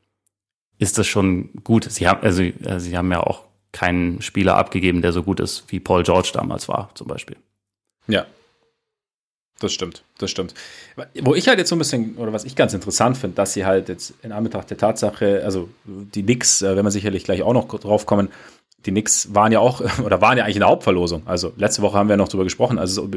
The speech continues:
Speaker 2: um die Barrett-Verpflichtung ging, dass ja die Jazz angeblich gar nicht groß mit anderen Teams sprechen.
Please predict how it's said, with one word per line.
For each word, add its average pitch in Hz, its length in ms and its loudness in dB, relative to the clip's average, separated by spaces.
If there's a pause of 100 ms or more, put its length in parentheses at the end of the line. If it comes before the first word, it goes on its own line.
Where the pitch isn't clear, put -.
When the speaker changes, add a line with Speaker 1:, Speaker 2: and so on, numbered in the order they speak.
(140)
Speaker 2:
um 92 160 -8
die 92 60 -4
Barrett-Verpflichtung 98 1120 0 (140)
ging, 110 360 4 (420)
dass - 180 2
ja 92 80 0
die 92 280 -4 (140)
Jazz 90 260 0
angeblich 95 680 0
gar 95 120 -2
nicht 95 140 -4
groß - 160 -6
mit 92 100 -8
anderen 92 220 -4
Teams - 180 -4
sprechen. 120 400 0